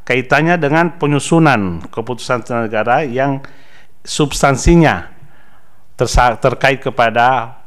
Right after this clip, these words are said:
pemohon. Oh ya, saya mulai dari pertama ya. Bagaimana hakikat negara hukum dikaitkan dengan hak-hak warga negara yang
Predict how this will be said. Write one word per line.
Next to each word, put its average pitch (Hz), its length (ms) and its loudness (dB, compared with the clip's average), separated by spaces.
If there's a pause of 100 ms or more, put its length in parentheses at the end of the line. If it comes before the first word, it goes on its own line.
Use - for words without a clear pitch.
(100)
pemohon. 98 560 0 (3000)
Oh 101 160 -4
ya, 98 320 -6 (2000)
saya 123 160 -4
mulai 127 160 4
dari 123 160 6
pertama 120 400 2
ya. 107 160 0 (480)
Bagaimana 127 800 2
hakikat 143 640 0
negara 127 340 2
hukum 131 680 -2 (480)
dikaitkan 139 800 0
dengan 160 560 2
hak-hak - 560 -2
warga 123 400 2
negara 104 640 -2 (1120)
yang 131 240 2